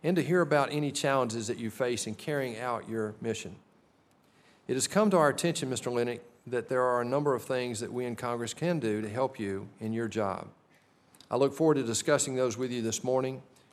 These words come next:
and to get your insights. As you may know, Chairman Corker is leading the effort to draft and pass into law the first State Department reauthorization bill in thirteen years. We certainly welcome your suggestions.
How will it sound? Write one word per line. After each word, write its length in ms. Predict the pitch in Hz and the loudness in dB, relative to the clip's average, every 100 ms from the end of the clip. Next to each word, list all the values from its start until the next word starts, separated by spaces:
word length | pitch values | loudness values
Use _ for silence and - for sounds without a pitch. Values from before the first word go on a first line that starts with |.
| - | -6
and 100 | 101 | -2
to 40 | |
get 240 | 107 120 - | 0 0 0
your 140 | 117 | 0
insights. 580 | 113 101 98 90 71 - - _ _ _ _ _ _ _ _ _ _ _ _ _ _ - | 0 0 -2 -4 -8 -14 -16 _ _ _ _ _ _ _ _ _ _ _ _ _ _ -6
As 160 | 101 | -2
you 100 | 135 | 2
may 160 | 170 160 | 4 4
know, 300 | 165 127 113 | 6 4 4
Chairman 320 | 113 156 151 | 2 0 0
Corker 340 | 151 175 - 131 | 2 0 2 -2
is 100 | 123 | 2
leading 300 | 160 190 170 | 2 4 4
the 140 | 151 | 2
effort 260 | 139 127 117 | 2 0 -4
to 80 | |
draft 480 | 113 117 143 156 156 | -4 2 4 2 0
and 100 | 127 | -6
pass 360 | - 165 170 170 | -6 -4 -2 0
into 160 | 156 | 0
law 320 | 135 139 113 110 | 2 2 2 0
the 100 | 110 | -4
first 640 | - - 175 160 - - | -6 -2 0 -2 -8 -12
State 300 | - 156 151 | -4 -4 -4
Department 360 | 147 147 143 117 | -2 -2 -2 -2
reauthorization 800 | 135 135 127 113 127 127 120 110 | 0 0 -2 -4 -4 -4 -6 -4
bill 240 | 110 110 | -2 -2
in 80 | 101 | -4
thirteen 500 | 117 123 - 120 110 | -4 -4 -4 -6 -4
years. 340 | 107 87 82 - _ _ | -4 -6 -12 -18 _ _
We 100 | 120 | -6
certainly 540 | 113 - 165 127 117 110 | -4 2 2 2 -2 0
welcome 340 | 113 120 120 | 0 0 -2
your 120 | 117 | -6
suggestions. 720 | 110 104 95 117 - - 98 | -6 -6 -4 -4 -4 -10 -14